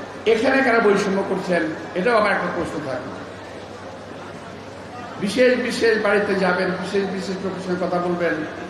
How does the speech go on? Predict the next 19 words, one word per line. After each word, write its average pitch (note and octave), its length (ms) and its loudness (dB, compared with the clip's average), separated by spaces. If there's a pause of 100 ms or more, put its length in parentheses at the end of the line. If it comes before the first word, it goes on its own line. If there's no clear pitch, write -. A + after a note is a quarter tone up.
(120)
আর F3 140 2
কারোর F#3 160 2
কাছে F#3+ 160 2
যাবেন E3+ 280 2
না, F3 100 4
এটা E3+ 120 0
তো F3+ 60 2
হয় C#3 200 2
না। C3+ 120 0 (1200)
প্রিয় A3+ 180 6
ভাইরা, A#3+ 480 6 (1200)
আজকে G3+ 240 0
আমি A#3 200 2
নির্বাচন A#3 500 2
নিয়ে A#3 140 0
দু A3 100 2
একটি - 140 2
কথা A3+ 200 4
বলতে A3+ 260 2